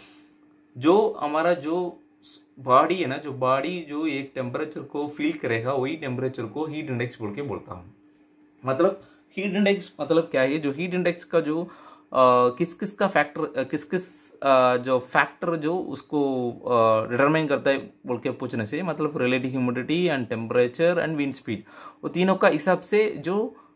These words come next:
हमारा जो, अ, अ, बॉडी जो फील करता है ना, जो उसी का टेम्परेचर जो चेंज हो जाए, हो जाएगा। ठीक है, जो मतलब, अ, heat index is nothing but the temperature, अ, feel by the human body as the result of temperature, relative humidity and wind speed।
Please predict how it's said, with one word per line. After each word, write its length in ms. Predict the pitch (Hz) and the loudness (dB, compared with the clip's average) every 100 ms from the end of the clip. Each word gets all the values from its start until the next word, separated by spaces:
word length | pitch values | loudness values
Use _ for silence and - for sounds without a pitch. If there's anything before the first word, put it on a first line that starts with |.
| _ - | _ -4
हमारा 300 | 143 151 147 | 2 4 4
जो, 240 | 143 147 | 2 -2
अ, 200 | 143 143 131 131 127 123 - - - - - | 0 2 6 6 6 4 0 -4 -14 -20 -8
अ, 220 | - 123 - - - _ _ - | -4 -2 -4 -10 -20 _ _ 4
बॉडी 280 | 143 147 165 | 6 6 4
जो 120 | 160 | 0
फील 200 | 160 156 | -2 -4
करता 300 | 151 127 127 | -4 -2 -2
है 100 | 120 | 0
ना, 140 | 175 | -2
जो 180 | 165 170 | -2 -2
उसी 220 | 131 143 | -2 -2
का 120 | 151 | -2
टेम्परेचर 440 | 151 135 123 156 170 | -2 -2 -2 -2 -4
जो 80 | 117 | -4
चेंज 280 | - 107 | -4 -2
हो 80 | 98 | -2
जाए, 160 | 87 - 104 | -4 -6 -6
हो 100 | 98 | -4
जाएगा। 360 | 92 87 - - _ - - _ _ | -4 -6 -14 -18 _ -20 -20 _ _
ठीक 120 | 170 185 | 0 2
है, 180 | 135 - _ _ - | 0 -4 _ _ 0
जो 160 | 185 | 2
मतलब, 380 | 170 160 196 196 - | 2 2 0 0 2
अ, 200 | 147 139 | 4 6
heat 200 | 135 185 | 4 0
index 280 | 175 180 185 | 2 0 0
is 160 | 165 - | -4 -4
nothing 260 | 143 160 | -4 -2
but 160 | 156 151 | -2 -2
the 100 | 165 | -2
temperature, 680 | 135 127 151 151 180 185 - | -2 2 0 2 0 0 0
अ, 320 | - 117 113 - | 4 6 6 2
feel 160 | 143 | -4
by 160 | 143 139 | -2 -2
the 120 | 139 123 | -2 -2
human 180 | 123 123 | -2 0
body 340 | 123 127 156 | 0 0 0
as 100 | 113 - | -2 -4
the 80 | |
result 260 | 107 120 110 | -4 -4 -4
of 460 | 131 123 - - 110 | -4 -6 -12 -8 -6
temperature, 460 | 107 120 120 151 | 0 0 2 -2
relative 340 | 143 107 110 110 | 0 0 0 -2
humidity 360 | 107 117 151 | -4 -2 -2
and 100 | 92 | -2
wind 160 | 92 87 | -6 -8
speed। 220 | - | -12